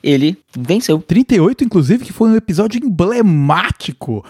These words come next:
Speaker 2: O título é simplesmente o recomeço do Hearthstone. Só isso. Então,
Speaker 1: Ah,
Speaker 2: cara,
Speaker 1: foi esse?
Speaker 2: foi
Speaker 1: Foi esse?
Speaker 2: esse. Foi quando a gente, foi o nosso primeiro episódio pós-anúncios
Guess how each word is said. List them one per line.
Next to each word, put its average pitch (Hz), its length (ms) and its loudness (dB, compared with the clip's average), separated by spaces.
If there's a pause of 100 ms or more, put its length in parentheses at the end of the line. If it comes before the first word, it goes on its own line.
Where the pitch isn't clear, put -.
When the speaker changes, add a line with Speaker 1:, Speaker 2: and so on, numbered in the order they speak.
(140)
Speaker 2:
O 165 100 2
título 233 560 -2
é 185 80 2
simplesmente 214 840 -2
o 190 200 4
recomeço 208 1120 2
do 220 180 4
Hearthstone. 208 500 -2
Só 311 360 0
isso. 156 360 -4 (380)
Então, 190 420 2
Speaker 1:
Ah, - 40 0 (100)
Speaker 2:
cara, 143 240 0
Speaker 1:
foi 110 160 0
esse? 170 300 0
Speaker 2:
foi 190 160 2
Speaker 1:
Foi 196 80 2
esse? 180 200 2 (180)
Speaker 2:
esse. - 220 -2
Foi 151 160 0
quando 170 180 0
a 170 60 4
gente, 170 720 0 (300)
foi 175 160 2
o 185 40 2
nosso 196 280 -2
primeiro 185 360 2
episódio 165 680 0
pós-anúncios 170 1500 0